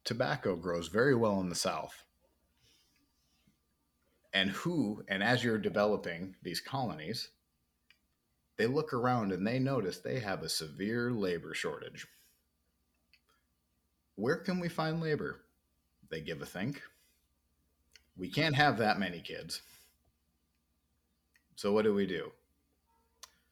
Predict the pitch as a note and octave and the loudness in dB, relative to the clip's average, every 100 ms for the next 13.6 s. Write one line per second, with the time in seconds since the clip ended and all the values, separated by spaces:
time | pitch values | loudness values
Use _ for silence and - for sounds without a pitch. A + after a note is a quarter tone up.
0 | _ _ _ _ _ _ - C3 - E3 | _ _ _ _ _ _ -2 -2 0 0
1 | C#3+ - C3 D#3 E2 E2+ G2+ - _ _ | 0 0 2 2 2 -2 -6 -6 _ _
2 | _ _ _ _ _ _ _ _ - F2 | _ _ _ _ _ _ _ _ -10 -8
3 | E2+ F#2+ G2 F#2 C3 E3 F2 - E2 D#2+ | -4 -2 0 2 2 2 0 -2 -6 -4
4 | E2 - _ _ _ _ _ _ - F#2+ | -8 -12 _ _ _ _ _ _ -8 -2
5 | F#2 F#2 E2+ F#2 D3+ C#3 E2+ E2 D2+ D#2+ | 2 2 0 0 2 2 0 -4 -6 -8
6 | - _ _ _ _ _ _ _ _ - | -10 _ _ _ _ _ _ _ _ -2
7 | F2+ - F#2+ F#2 F#2+ F#2+ G2 B2+ D3+ A#2+ | 0 2 2 2 0 0 0 2 2 2
8 | F#2+ - D#2+ - _ _ _ _ _ _ | -2 -4 -8 -12 _ _ _ _ _ _
9 | _ _ _ - F2 E2 E2 - - B2+ | _ _ _ -10 -6 -2 -4 -4 4 6
10 | A#2 F2 D#2+ D#2+ _ F2 E2 E2 E2 D2 | 8 4 -4 -10 _ -8 -4 -4 -4 -4
11 | - A2+ A#2 F2+ E2 E2 D#2+ D#2 F2+ - | -2 2 2 0 -8 -12 -10 -12 -10 -6
12 | F2 F#2 F2 E2 D#2 - F#2 E2+ D#2+ - | -6 -6 -8 -8 -10 -10 -10 -8 -10 -6
13 | E2 F2 F2 E2 - - | -6 -2 -2 -4 -8 -10